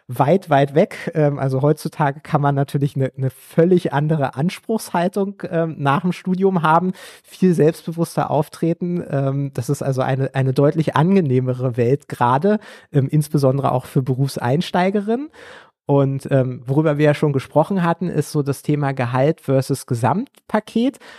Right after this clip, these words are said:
Da merken wir halt ganz oft, dass Leute, die halt, äh, frisch von der Uni oder aus der Ausbildung kommen,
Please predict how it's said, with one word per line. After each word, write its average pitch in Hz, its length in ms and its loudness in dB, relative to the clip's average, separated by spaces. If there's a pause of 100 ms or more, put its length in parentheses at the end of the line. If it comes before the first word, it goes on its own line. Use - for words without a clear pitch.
(160)
Da 139 100 4
merken 139 460 2
wir 185 480 2
halt 147 320 -2
ganz 135 260 -2
oft, - 320 -2
dass 147 160 0
Leute, 139 300 0
die 143 160 -2
halt, 131 340 -4
äh, 123 220 -2
frisch - 480 -6
von 135 220 -2
der 131 140 0
Uni 180 220 4
oder 143 220 2
aus 135 140 -4
der - 140 -4
Ausbildung 180 520 0
kommen, 175 320 0